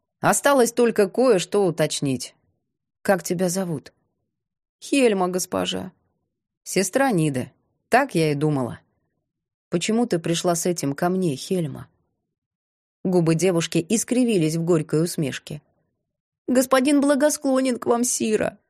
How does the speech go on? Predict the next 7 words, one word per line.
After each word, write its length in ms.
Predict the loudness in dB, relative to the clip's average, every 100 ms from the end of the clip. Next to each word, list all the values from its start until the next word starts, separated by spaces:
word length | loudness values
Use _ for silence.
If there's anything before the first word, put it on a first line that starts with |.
| _ _ _ _ _ _ _ _ _ _ _ _ _ _
Откуда 480 | -2 -2 -2 0 0
такая 440 | 0 0 2 4
уверенность? 680 | 2 2 0 0 -6 -10 -18 _
Я 160 | -2 -2
всего 300 | 0 -2 0
лишь 220 | 0 -2
Наида. 480 | -2 0 -2 -4